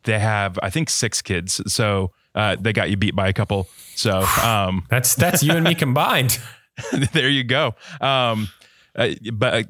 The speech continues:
Speaker 1: uh, so he was telling us about how his, um,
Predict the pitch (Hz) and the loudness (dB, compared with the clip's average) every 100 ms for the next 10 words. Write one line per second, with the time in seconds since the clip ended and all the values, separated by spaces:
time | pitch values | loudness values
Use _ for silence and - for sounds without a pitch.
0 | - 127 117 104 104 - 139 117 113 104 | -4 0 2 0 0 0 0 2 0 2
1 | 143 - 147 123 110 117 107 - 95 120 | 0 0 0 0 0 0 -2 -4 -2 0
2 | 110 95 123 110 98 110 107 95 95 | 0 0 0 0 0 0 0 0 -4